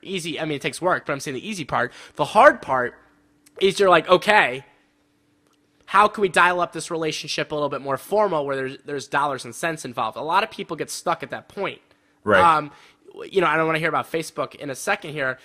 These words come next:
Speaker 1: and also
Speaker 2: Yeah,
Speaker 1: we're
Speaker 2: how
Speaker 1: gonna
Speaker 2: do you
Speaker 1: talk a little
Speaker 2: convert 'em to paid, right?
Speaker 1: R O I. But yeah, how do you take someone that just gave you free samples, you did it, you did a bunch of great stuff for them, and say, like, "By the way, now I'm pretty much gonna do the same thing, but now you have to pay for it"?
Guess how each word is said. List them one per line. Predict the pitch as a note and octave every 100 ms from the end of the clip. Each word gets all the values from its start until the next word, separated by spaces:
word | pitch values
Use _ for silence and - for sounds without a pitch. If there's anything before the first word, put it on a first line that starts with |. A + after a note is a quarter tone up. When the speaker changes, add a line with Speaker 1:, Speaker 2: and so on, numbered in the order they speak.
| _ _
Speaker 1:
and | D3+ C#3+
also | D#3 - C#3
Speaker 2:
Yeah, | G2
Speaker 1:
we're |
Speaker 2:
how | A#2+
Speaker 1:
gonna |
Speaker 2:
do | A2+
you | G#2
Speaker 1:
talk |
a | A2
little | G#2+
Speaker 2:
convert | G#2+
'em | G2
to | G2+ F2+
paid, | - A#2 E2+
right? | E2 F2+
Speaker 1:
R | F#3
O | E3 D#3+
I. | G#3+ C#3+ B2 - - -
But | F3 C#3+
yeah, | G#3+ E3+
how | - A3
do |
you | B3
take | A#3 A#3+ A3+
someone | - F#3 E3+
that | E3
just | E3
gave | F3+ D#3+
you | D3
free | - G#3
samples, | - F#3 E3+ E3+ D#3+ D3+
you |
did | C3 F#3+
it, | G3
you | D3
did | F#3
a | C#3+
bunch | D#3+ G3+
of | G3+
great | F#3 D3+
stuff | G3+ G#3+
for | F#3+
them, | D#3+ D3+
and | D3+
say, | - F3
like, | D#3+ D3 -
"By | F#3
the | F3+
way, | E3+ F#3+ F3+
now | D#3 D#3+
I'm | D#3+
pretty | D3+ G3
much | F#3+ -
gonna | D#3+
do |
the | D3
same | F#3+ F3 E3
thing, | F#3+ F#3+
but | E3+
now | D3+
you | D#3+
have | D3
to |
pay | D#3 C3
for | A2+
it"? | -